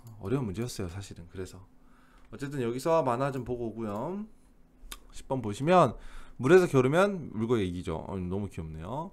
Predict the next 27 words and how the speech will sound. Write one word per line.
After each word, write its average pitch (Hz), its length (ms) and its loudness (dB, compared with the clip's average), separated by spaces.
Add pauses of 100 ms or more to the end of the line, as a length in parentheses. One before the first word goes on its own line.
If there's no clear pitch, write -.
(340)
한번 143 340 0
물 123 160 2
밖에서 175 340 2
한번 139 160 0
겨뤄볼까? 123 760 4
이렇게 104 200 -12
했으니까 92 540 -2 (240)
물 123 140 4
밖으로 196 360 8
꺼내기만 208 460 2
하면 214 240 2
이긴다는 104 420 -2
거죠. - 180 -12 (220)
그래서 117 320 4
내가 131 240 8
누구인지 175 480 4
알고 139 720 8 (480)
내 135 180 12
영역에서 143 500 8
기질과 127 360 4
성향대로 147 420 4
했-, 143 60 2
성향대로였으면 139 1200 2
틀림없이 170 340 0
성공했을 151 360 0
텐데, 92 540 0
이렇게 78 380 -8